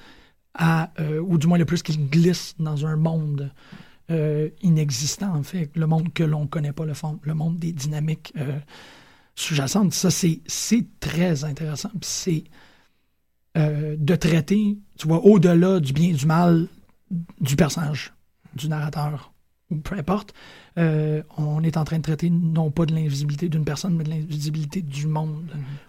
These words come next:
Speaker 1: On voit, tu sais, on, on est, on, on le sait très bien qu'en science, euh, on a déterminé qu'on voit la réalité simplement avec les objets, les objets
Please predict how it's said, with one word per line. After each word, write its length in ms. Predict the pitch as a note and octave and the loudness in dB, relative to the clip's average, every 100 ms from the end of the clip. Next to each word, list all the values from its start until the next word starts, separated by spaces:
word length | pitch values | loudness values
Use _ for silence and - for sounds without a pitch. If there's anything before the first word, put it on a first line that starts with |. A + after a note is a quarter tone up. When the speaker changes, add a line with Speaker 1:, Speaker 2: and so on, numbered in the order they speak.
| - | -2
Speaker 1:
On 140 | D#3+ | 0
voit, 380 | C#3 D#3+ F3+ F3 - - - - - | 2 4 4 4 -2 -20 -20 -20 -2
tu 80 | F3 | 2
sais, 20 | |
on, 260 | D#3 D3+ | 2 2
on 60 | D#3+ | -2
est, 160 | D#3 D3 | -2 -4
on, 200 | C#3+ D3+ F3 | -6 -6 -4
on 60 | |
le 60 | D3 | -4
sait 140 | - E3 | 0 2
très 200 | F3 D#3 | 4 4
bien 160 | F#3+ | 2
qu'en 160 | E3+ C#3 | 2 0
science, 520 | - E3 F3+ D#3 - | 0 0 2 0 -2
euh, 240 | D3+ D#3 E3 | -4 -4 -2
on 140 | F3+ | -2
a 60 | D#3 | 0
déterminé 500 | D#3+ D3 D3+ D3+ D#3+ | -2 -2 -2 0 0
qu'on 380 | D#3 D3+ E3+ D3+ | -2 -2 0 0
voit 180 | C#3 D3 | 0 0
la 100 | D3 | 0
réalité 560 | D3+ C#3+ D3 D#3+ D#3+ - - | 0 -2 -4 -4 -4 -6 -8
simplement 480 | - G3+ D3+ E3 E3 | -8 -6 -4 -2 -2
avec 180 | D3+ E3+ | -2 -4
les 320 | E3 E3 D3+ | -4 -2 -2
objets, 320 | D3 C3+ E3 - | -4 -4 -6 -6
les 200 | D#3+ E3 | -2 -2
objets 340 | D3+ D3 D#3 | 0 0 -2